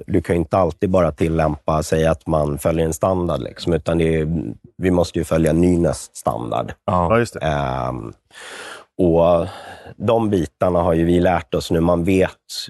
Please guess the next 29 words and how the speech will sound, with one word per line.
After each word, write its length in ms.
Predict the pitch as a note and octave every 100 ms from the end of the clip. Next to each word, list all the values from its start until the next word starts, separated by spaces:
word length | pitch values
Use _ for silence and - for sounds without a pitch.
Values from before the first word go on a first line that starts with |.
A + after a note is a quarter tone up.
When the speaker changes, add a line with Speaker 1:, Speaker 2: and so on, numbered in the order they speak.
| - - _
Speaker 1:
hur 320 | - F2+ F#2 E2
de 280 | E2 D#2+
vill 120 | E2 E2
ha 380 | - A#2+ G1+
det, 160 | G1+ G1+ -
liksom. 460 | - - C2+ B1 -
Speaker 3:
Mm. 140 | A2+ A#2 F#2+ - _
Speaker 1:
Eh, 640 | - E2+ D#2+ D#2+ D#2+ D#2+ C2
det 100 | F2
kan 140 | -
ju 60 | G2
komma 300 | A2 F#2 F2
en 120 | E2+
ny 200 | G2+ G2+
projektledare 840 | - F2 F2+ - G2 G2+ G2+ G#2
på 140 | F2 G2
ett 120 | -
projekt 480 | F#2+ - - - G#2+
som, 500 | F2 D2+ D2+ - - -
som 200 | - F#2
inte 220 | F2 E2
har 40 | F2
varit 360 | F2+ F2+ A#2
på 80 | -
Nynäs 400 | F#2 D#2+ D#2 E2
tidigare. 520 | - F#2+ F2 - - -
Speaker 2:
Mm. 260 | G#2 F#2+
Speaker 3:
Mm. 140 | A#2+ G#2+ - - _
Speaker 1:
Och 300 | F#2+ E2+